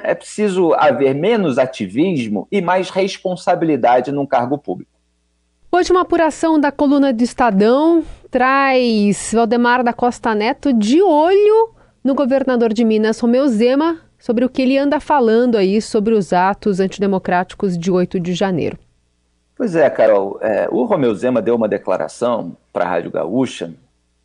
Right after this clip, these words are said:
Speaker 1: é, que também, é, tem esse componente, é, de ativismo,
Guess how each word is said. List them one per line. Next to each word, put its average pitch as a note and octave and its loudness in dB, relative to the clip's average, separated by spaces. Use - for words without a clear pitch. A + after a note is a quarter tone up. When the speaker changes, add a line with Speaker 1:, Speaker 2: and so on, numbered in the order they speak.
Speaker 1:
é, A2+ -2
que C#3 0
também, D3+ 0
é, A2+ 2
tem C#3 -2
esse D3 -4
componente, B2+ -4
é, A2 2
de A#2+ -2
ativismo, A#2 -2